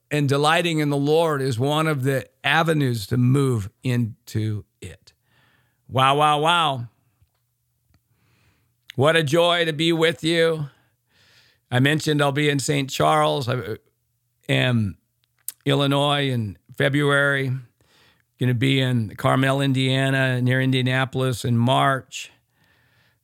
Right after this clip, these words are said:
Gonna be in Wichita, Kansas in April. Also be at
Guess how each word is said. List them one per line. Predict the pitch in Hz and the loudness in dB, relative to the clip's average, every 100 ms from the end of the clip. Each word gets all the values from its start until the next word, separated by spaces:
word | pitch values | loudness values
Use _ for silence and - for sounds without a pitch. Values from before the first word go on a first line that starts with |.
| _ | _
Gonna | 123 | -4
be | 113 123 | 0 2
in | |
Wichita, | 127 120 127 131 127 | 0 0 0 0 0
Kansas | - 135 131 135 123 123 120 - - _ _ _ _ _ _ _ | -2 -2 0 0 0 -4 -6 -10 -14 _ _ _ _ _ _ _
in | 131 123 113 - | 0 0 -2 -4
April. | 139 147 - 143 139 135 135 127 - _ _ _ _ | -2 -2 -2 -2 0 0 -2 -6 -12 _ _ _ _
Also | 123 123 107 127 123 | -4 -4 -2 0 0
be | 107 113 127 123 113 - | -2 -2 0 0 -2 -2
at | 127 120 - | -2 -2 -4